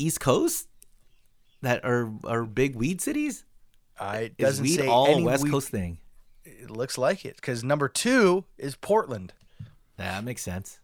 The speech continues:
Speaker 1: Yeah.
Speaker 2: Yeah.
Speaker 1: That
Speaker 2: Have you been
Speaker 1: tracks.
Speaker 2: to Portland?
Speaker 1: I have not.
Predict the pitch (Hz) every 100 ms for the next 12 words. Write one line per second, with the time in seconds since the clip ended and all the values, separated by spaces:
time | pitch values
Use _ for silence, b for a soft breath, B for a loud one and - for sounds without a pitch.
0 | _ 98 101 101 113 143 123 _ _ 104
1 | 104 123 123 135 147 170 160 190 202 -
2 | b b b b - 120 120 113 113 113
3 | 113 95 90